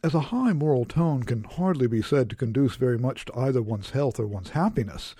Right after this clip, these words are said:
in order to get up to town, I have always pretended to have a younger brother of the name of Ernest, who lives in the Albany and gets into the most dreadful scrapes. That, my dear Algy, is the whole truth,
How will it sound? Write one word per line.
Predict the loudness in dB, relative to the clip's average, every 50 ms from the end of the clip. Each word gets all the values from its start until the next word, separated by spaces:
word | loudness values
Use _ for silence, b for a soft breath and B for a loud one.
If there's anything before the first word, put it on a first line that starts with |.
| B B B B B B B B B B
in | -2 2 2
order | 2 2 0 -2 -2
to | -2
get | 0 0 0
up | 0 0
to | -6 -14
town, | -12 -12 -6 -4 -2 -2 -2 -2 -2 -4 -4 -6 B B B B B B -6
I | -2
have | -2 0 0
always | 0 0 2 2 0 0 0
pretended | -2 -4 0 0 2 2 2 0
to | 0 -2
have | -2 -2 -2 0 0 -2 -2 -4 -8 -2 -2
a | 0
younger | 2 4 2 4 4 4
brother | 4 4 2 2 2 0 -4 -12 -14 -20 b b b b b b b b -4
of | 0
the | 0 2
name | 2 2 2 2 2 2
of | 0 0 -2 -4 0
Ernest, | 0 0 0 0 -4 -8 -12 -16 -16 -18 -20 b b b b b b
who | 0 2 4
lives | 6 6 6 4 4 0
in | -2
the | -2 -2 0
Albany | 2 2 2 2 2 0 -2 -2 -4 -4 B B B B B
and | 2 4
gets | 4 4 4
into | 0 -2 0
the | 2 4
most | 4 4 4 4 0 2
dreadful | 4 4 4 4 2 -2 -4 -4
scrapes. | -2 -2 -2 0 0 -2 -8 -10 -16 -16 -16 -20 _ _ b b b b b b b b
That, | -4 -2 -2 -2 0
my | 0 0 2
dear | 2 2 0 2
Algy, | -2 -2 -4 -4 -4 -6 -8 -8 -10 b b b b b
is | -4 -2 0
the | 2
whole | 2 4 4 2
truth, | 2 2 2 2 2 2 -2 -14 -20 -20